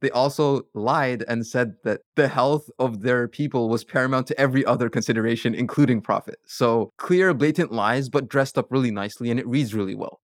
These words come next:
Another action that they were instructed to do by the P R firm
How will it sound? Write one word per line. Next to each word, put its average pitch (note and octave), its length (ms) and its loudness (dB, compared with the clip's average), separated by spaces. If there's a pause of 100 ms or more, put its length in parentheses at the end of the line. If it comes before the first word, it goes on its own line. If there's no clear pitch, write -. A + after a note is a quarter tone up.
(720)
Another E3+ 340 0
action B2+ 300 -4
that A#2+ 100 -8
they B2 80 -6
were A#2 160 -6
instructed B2 480 -6
to A2 60 -18
do A#2+ 200 -4
by A2 160 -2
the G#2 120 -4
P - 180 -6
R A#2+ 160 2
firm G2 420 -6